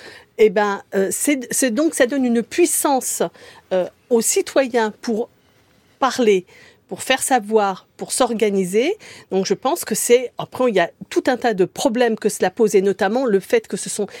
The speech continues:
les gafam sont devenus des puissances économiques, euh, de contrôle. Et, euh, par exemple, pour la presse, ça a des impacts considérables. Les choix qu'ils font des algorithmes, par exemple, on vient de parler de Facebook.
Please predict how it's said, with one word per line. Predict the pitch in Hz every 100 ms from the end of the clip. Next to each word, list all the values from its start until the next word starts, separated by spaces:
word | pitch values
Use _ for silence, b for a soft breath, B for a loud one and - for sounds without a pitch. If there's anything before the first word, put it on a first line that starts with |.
| B
les | 180
gafam | 175 175 - 247
sont | - 180
devenus | 170 165 208
des | 170 175
puissances | - 214 - 233 220 - -
économiques, | 277 - 226 220 208 196 - 170 B B B B -
euh, | 160
de | 185
contrôle. | - 294 - - 247 226 185 156 B B _
Et, | - 180 175 -
euh, | 165 131 -
par | 175
exemple, | 170 151 202 196 - 160 151 -
pour | 175
la | 170
presse, | - - 294 - 214 b b
ça | - 190 170 - -
a | 175
des | 165 160
impacts | 156 - 277 - - _
considérables. | 415 403 - 190 285 339 202 -
Les | 185
choix | 180 - 262
qu'ils | 233 220
font | - 214 196
des | 165 269 233
algorithmes, | 220 202 208 190 190 160 B B
par | - 190
exemple, | 196 214 202
on |
vient | 185
de | 180
parler | 160 170
de | -
Facebook. | 175 160 196 370 -